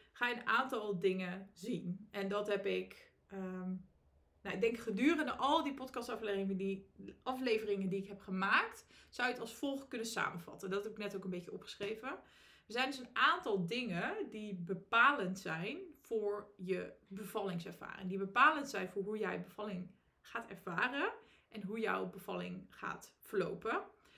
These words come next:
En dat zijn ten eerste je patronen. Dus dat is zijn, eh, dat is gedrag wat jij hebt ontwikkeld. Gedrag vanuit, eh, toen je heel klein was als kind.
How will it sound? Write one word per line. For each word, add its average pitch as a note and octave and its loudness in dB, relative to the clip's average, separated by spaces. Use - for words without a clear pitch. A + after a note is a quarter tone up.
En G#3 -2
dat G#3+ -4
zijn B3+ 2
ten A#3 0
eerste A3+ -2
je F#3+ 4
patronen. G#3+ 0
Dus A#3+ -6
dat - -6
is G#3 -6
zijn, F#3+ -2
eh, G#3+ -8
dat G3+ -2
is - -12
gedrag F#3+ 0
wat G#3 -2
jij G3 2
hebt F#3+ -8
ontwikkeld. G3+ -2
Gedrag F#3+ -4
vanuit, F3+ -8
eh, G3+ -10
toen A3+ -4
je G3+ 0
heel A3 0
klein G#3 2
was B3 -6
als - -12
kind. B3+ -4